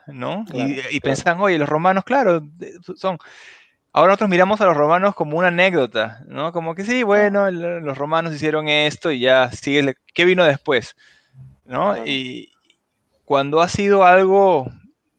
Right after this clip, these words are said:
Speaker 1: para ese en tiempo, ¿no? Este, algo tan importante, tan, tan duradero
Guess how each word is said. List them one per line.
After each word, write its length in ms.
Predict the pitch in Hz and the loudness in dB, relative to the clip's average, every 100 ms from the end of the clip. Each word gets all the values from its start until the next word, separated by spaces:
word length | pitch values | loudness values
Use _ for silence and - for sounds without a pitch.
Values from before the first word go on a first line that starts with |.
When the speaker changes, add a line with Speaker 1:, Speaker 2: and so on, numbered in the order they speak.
| _ _ | _ _
Speaker 1:
para 280 | 120 120 135 | -2 2 2
ese 480 | 147 147 180 160 135 | 2 0 -2 -4 -6
en 300 | - 123 123 - _ _ - | -16 -14 -14 -18 _ _ -8
tiempo, 440 | 139 147 143 143 | -4 -4 -2 -4
¿no? 240 | 127 131 147 | -2 -2 -2
Este, 240 | - 120 | -4 0
algo 200 | 135 139 | 2 0
tan 160 | 147 151 | 0 -4
importante, 720 | 160 131 117 139 139 117 113 _ - - _ _ _ - | -4 -6 -4 -2 -2 -6 -12 _ -20 -20 _ _ _ -4
tan, 280 | 143 151 151 | -2 -2 2
tan 180 | 160 | 2
duradero 580 | 175 165 131 151 135 101 | 4 6 6 6 4 -2